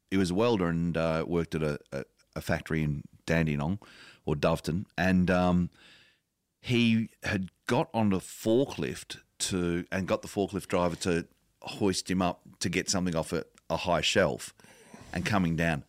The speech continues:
had fallen off the forklift, broken one of his legs. Bad break, ends up in hospital for a long time. And, um, we went to visit him, and my mum, uh, as is an, you know, great English tradition, takes in a,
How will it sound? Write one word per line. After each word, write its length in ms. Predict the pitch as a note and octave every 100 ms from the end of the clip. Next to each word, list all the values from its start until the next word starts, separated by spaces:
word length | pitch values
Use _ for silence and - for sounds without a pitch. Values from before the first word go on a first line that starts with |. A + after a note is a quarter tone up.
| _
had 180 | E2 -
fallen 420 | - F#2 E2 D#2+
off 160 | D2
the 60 | C#2+
forklift, 440 | - D2+ - C#2+ - _ _
broken 280 | E2 D2+ D#2
one 120 | C2+
of 60 | C2
his 140 | B1+
legs. 340 | C2 B1 - - _ _ _ _ _ _ _ _
Bad 300 | F2+ E2+ D2
break, 380 | C2+ B1+ B1+ - _
ends 180 | G2 F2+
up 160 | D#2+ D2+
in 60 |
hospital 400 | C#2+ D2+ - C#2+
for 160 | - D#2
a 40 |
long 220 | D2+ D2+ C#2+
time. 340 | D2 C#2 D2 - - - - _ _ _ G#2+
And, 260 | A2 G#2
um, 320 | G#2+ G#2+ G2+ - - - _ _ _ _ _ - -
we 100 | A#2+
went 140 | F2
to 60 | D#2+
visit 260 | F#2 F2 F2
him, 80 | A2+
and 120 | B2
my 200 | C3 F#2
mum, 480 | A#2 B2+ D#2 D#3 - -
uh, 500 | G#2 G2+ G2+ G2 - -
as 220 | A2+ F#2
is 160 | F#2 F#2
an, 140 | F#2 - -
you 180 | G#2 F#2
know, 100 | F#2
great 240 | A2 G2
English 320 | F#2 F#2 -
tradition, 540 | - F2+ G#2+ - A2 - - - _
takes 300 | - C3 - B2+
in 280 | A#2+ A#2 - -
a, 300 | A#2+ A#2+ A2+